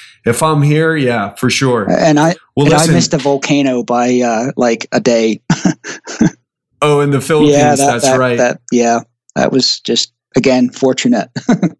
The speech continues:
Speaker 1: Yeah, and Nick, I just can't, thanks so much for coming on today. I can't wait to catch up with you to see how your business has progressed since this breakthrough moment, to see how your weight loss has progressed,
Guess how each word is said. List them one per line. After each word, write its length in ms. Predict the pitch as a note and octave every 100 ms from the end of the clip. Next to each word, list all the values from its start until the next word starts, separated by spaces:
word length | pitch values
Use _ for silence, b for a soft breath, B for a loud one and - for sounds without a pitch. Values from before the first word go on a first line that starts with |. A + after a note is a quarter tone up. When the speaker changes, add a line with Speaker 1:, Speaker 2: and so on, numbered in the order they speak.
| _ _ _ _
Speaker 1:
Yeah, 360 | C#3 D3+ D3+ D3+
and 180 | C3+ C3+
Nick, 300 | D3+ D3+ D3+
I 100 | D3
just 240 | D#3 D3+
can't, 260 | F3 D3+ C3
thanks 220 | F#3+ F3+
so 120 | F#3
much 200 | D#3+ D#3+
for 120 | - B2+
coming 280 | D#3+ C#3
on 180 | C3+ C3+
today. 420 | C#3+ C3 C3+ C3
I 140 | - B2+
can't 300 | - D#3+ C3+
wait 200 | D3+ D#3
to 60 | D3
catch 380 | C3+ C3 B2+
up 180 | C3 B2+
with 200 | D3 C#3+
you 120 | C#3+
to 80 | B2
see 280 | A2+ - C#3+
how 140 | C3
your 140 | C#3+ A#2+
business 580 | G#2 C#3+ C#3 D3+ D3 -
has 200 | C3 -
progressed 760 | - C3 C3+ C3+ C3+ - B B B -
since 320 | - C3+ -
this 200 | C#3 -
breakthrough 440 | C#3 C3+ C3 C#3 C3
moment, 460 | C3 C3+ C3+ C3
to 100 | C3+
see 280 | - D3+ C#3+
how 400 | C3+ C3 B2+ B2+ B B -
your 200 | A#2+ A2+
weight 220 | D3 C#3
loss 320 | C#3 C3+ C3+
has 220 | C3+ A#2
progressed, 760 | - B2 B2+ C3 C3 - -